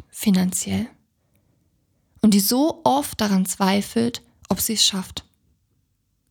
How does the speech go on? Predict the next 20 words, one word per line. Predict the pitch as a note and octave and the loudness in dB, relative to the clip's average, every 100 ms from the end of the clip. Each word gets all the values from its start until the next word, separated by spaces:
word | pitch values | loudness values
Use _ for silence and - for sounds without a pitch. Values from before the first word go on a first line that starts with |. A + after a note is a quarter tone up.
| _ _ _ _ _ _ _ _ _ _ - | _ _ _ _ _ _ _ _ _ _ -4
Und | A#3+ A3+ | 0 4
genauso | A3+ A3+ C#4+ C#4+ C4+ | 4 4 2 0 0
ist | A#3+ | -2
es | A#3 | -2
bei | - G3+ | 0 2
dir | G#3+ G#3+ G3+ | 2 2 2
auch. | G3 - - - _ _ _ _ _ _ _ _ _ _ - | -2 -4 -10 -20 _ _ _ _ _ _ _ _ _ _ -2
Wir | G#3+ | -2
zweifeln. | - G#3+ G3+ G3 - - A3 - _ _ _ _ | 0 0 -2 -2 -8 -14 -16 -20 _ _ _ _
Doch | G#3 G3 - - - - - _ _ | 0 0 -4 -16 -20 -20 -20 _ _
die | A3+ | -2
Frage | - A3+ A#3+ C#4 C4+ | 2 2 2 2 -2
ist, | A#3 A#3+ - - _ _ _ _ _ | -2 -2 -2 -6 _ _ _ _ _
wie | G3+ A3 B3+ C#4 | 0 2 2 0
viel | - B3 | 0 2
Macht | A#3 A3+ A3 - - | 4 2 0 -4 -4
gibst | A3 G#3 - | -2 -2 -2
du | G3 | -2
deinen | F#3 F#3+ | 0 0
Zweifeln? | F#3 - - F3+ - G#3+ | -2 -4 -6 -6 -4 -4